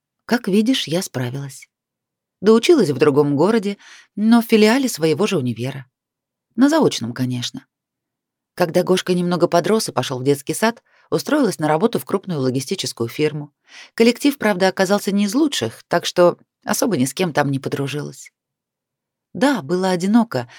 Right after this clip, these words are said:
но у меня оставалась Лиля. Всё это время мы не теряли друг друга, хотя у каждой была своя жизнь. И вот теперь она рядом, добавляет, улыбнувшись.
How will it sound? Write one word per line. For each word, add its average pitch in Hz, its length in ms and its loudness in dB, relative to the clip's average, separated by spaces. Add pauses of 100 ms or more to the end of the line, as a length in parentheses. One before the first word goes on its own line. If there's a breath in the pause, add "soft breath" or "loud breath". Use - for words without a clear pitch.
(260 loud breath)
но 214 120 4
у - 20 4
меня 214 280 2
оставалась 202 480 -2
Лиля. 196 360 -2 (600)
Всё 185 200 4
это 185 160 0
время 180 280 0
мы 151 120 -2
не 151 140 -2
теряли 170 320 0
друг 139 220 0
друга, 127 360 -2 (240 loud breath)
хотя 175 300 -2
у 156 60 -4
каждой 151 320 -4
была 139 240 -2
своя 131 320 -4
жизнь. 113 340 -12 (1120)
И 190 80 -2
вот 233 180 -4
теперь 226 320 4
она 196 180 2
рядом, 196 400 -4 (960)
добавляет, 113 580 -4
улыбнувшись. 117 720 -6